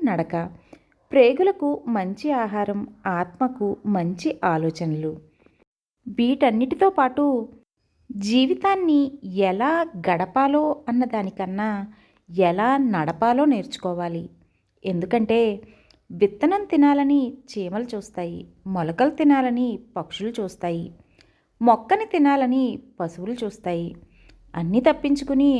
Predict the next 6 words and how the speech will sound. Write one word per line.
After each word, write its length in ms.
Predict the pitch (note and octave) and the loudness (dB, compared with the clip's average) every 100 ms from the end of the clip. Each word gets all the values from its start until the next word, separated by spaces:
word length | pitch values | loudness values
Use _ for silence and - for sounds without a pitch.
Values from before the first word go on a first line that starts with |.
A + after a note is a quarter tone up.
| - - | -2 -6
ఆ 80 | F#3 | -4
విత్తనం 440 | G3+ A3+ - D4 F4 E4+ | -4 -4 0 0 2 -4
వృక్షమైనప్పుడు 840 | F#3+ F3 E3+ B3+ C#4+ C#4+ C#4 G#3+ G#3+ F#3 - _ _ _ _ - | -4 -4 -2 2 4 4 2 -4 -4 -6 -10 _ _ _ _ -10
చీమలు, 520 | D4 C4+ D#4 F4 F#4 F#4 E4+ | -4 0 2 4 4 2 2
పక్షులు, 520 | G3 - - C#4+ D#4 D#4+ | 0 -2 -4 -2 0 0
పశువులు 520 | B3 F#3+ G#3 G3+ F#3+ | 0 -2 -2 -4 -4